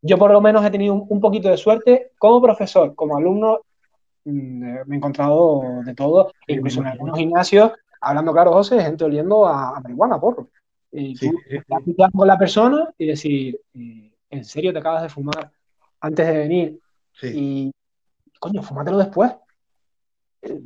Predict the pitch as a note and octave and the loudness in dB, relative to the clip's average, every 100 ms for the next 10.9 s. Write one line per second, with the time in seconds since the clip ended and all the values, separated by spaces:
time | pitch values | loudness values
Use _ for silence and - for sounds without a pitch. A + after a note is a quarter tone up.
0 | - D3+ D#3+ D3+ D3+ E3+ D#3 D3+ E3+ F#3+ | -18 -8 -4 -4 -2 -2 -4 -4 0 2
1 | B3+ C#4+ G#3 C4+ C4+ D4 - _ _ _ | 2 4 6 4 2 -8 -12 _ _ _
2 | _ _ - F3+ A#3+ F#3+ F3+ C#4+ - _ | _ _ -6 0 0 0 0 0 -6 _
3 | - - D#3 A3+ A3+ G#3+ G3+ G3+ G3 F#3+ | -16 -8 0 2 4 2 4 4 4 0
4 | G3 F#3+ A#3+ F3 F#3 C4 C#4+ - - C#3 | -2 -2 -2 2 4 4 2 -6 -10 -6
5 | D#3 F#3 F#3 D3 C#3 E3 F3 D#3 G3+ A#3+ | 0 2 2 0 -6 -4 -2 2 4 4
6 | D#4 D#4+ - _ _ C#3 E3 F#3 E3+ C#3+ | 0 -4 -10 _ _ -4 0 2 2 0
7 | C3+ - - C#3+ D3 C3+ C3+ C3+ D3+ F#3 | -2 -6 -12 -12 -8 -6 -6 -4 -2 2
8 | F#3 D#3 D3 C#3+ G3 D#3 C#3+ C#3+ C#3 C#3 | 2 0 -4 0 0 0 -4 -4 -4 -2
9 | F3 D3+ C3 C3+ B2+ B2 A#2+ C3 C3+ C#3 | 0 -2 -4 -10 -10 -12 -12 -10 -8 -6
10 | C#3 - F#3 E3 D3 D#3+ F3+ F3 | -6 -2 -2 -2 -6 -4 -2 -2